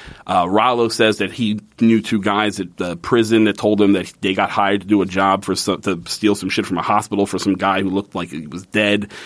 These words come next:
and when they fucked up, he cut a finger off of each of them, and he doesn't fuck with voodoo and all this shit, right?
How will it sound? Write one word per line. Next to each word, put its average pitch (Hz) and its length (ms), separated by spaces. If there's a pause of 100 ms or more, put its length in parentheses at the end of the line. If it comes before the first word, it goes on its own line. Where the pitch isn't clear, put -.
(160)
and 95 140
when 90 100
they 90 60
fucked - 320
up, 101 160
he 87 80
cut 90 180
a - 80
finger 104 400
off 101 160
of 101 180
each 104 200
of 95 100
them, 95 240
and 87 100
he 110 100
doesn't 85 200
fuck - 220
with 85 100
voodoo 104 460
and 76 80
all - 100
this - 140
shit, - 180
right? 85 180